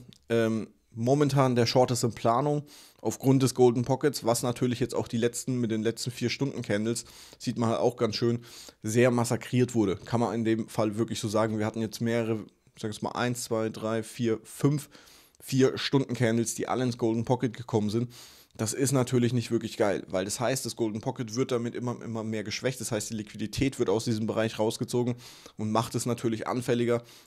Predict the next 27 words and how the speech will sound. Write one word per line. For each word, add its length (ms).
um 120
nach 160
oben 220
hin 120
auszubrechen, 580
ne? 80
Deswegen 380
warte 160
ich 80
jetzt 100
erstmal 220
noch 120
ab, 160
vielleicht 300
auch 100
erst 220
morgen, 360
um 140
die 80
ganze 240
Sache 240
noch 120
ein 100
bisschen, 240
sag 100
ich 80
mal, 200